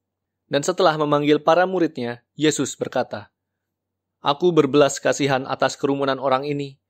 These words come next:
karena sudah tiga hari mereka terus bersamaku, dan mereka tidak mempunyai sesuatu yang dapat mereka makan. Dan aku tidak mau membiarkan mereka pergi kelaparan, supaya jangan mereka keletihan dalam perjalanan."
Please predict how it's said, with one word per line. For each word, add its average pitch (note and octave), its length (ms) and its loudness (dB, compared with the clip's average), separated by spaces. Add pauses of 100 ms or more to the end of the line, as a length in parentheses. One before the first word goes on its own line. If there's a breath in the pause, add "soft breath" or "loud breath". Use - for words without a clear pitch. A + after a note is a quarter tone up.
(160)
karena C#3+ 320 2
sudah C#3 240 0
tiga C#3+ 240 2
hari D3 240 2
mereka B2+ 400 0
terus C#3+ 240 -2
bersamaku, C#3 640 -4 (580)
dan C3 160 0
mereka D#3 300 2
tidak D3+ 240 2
mempunyai C#3 320 -2
sesuatu D3 480 0
yang D3+ 160 -2
dapat E3 320 2
mereka F3+ 240 0
makan. A2 480 -4 (720)
Dan C#3 160 -4
aku D3+ 240 -2
tidak C#3+ 240 2
mau D#3 160 0
membiarkan B2 480 -2
mereka C3 320 -2
pergi D3+ 320 -4
kelaparan, A#2 640 0 (400)
supaya D3 480 2
jangan C3+ 320 0
mereka B2+ 340 -4
keletihan C3+ 680 -2
dalam E3 320 0
perjalanan." A2 720 -6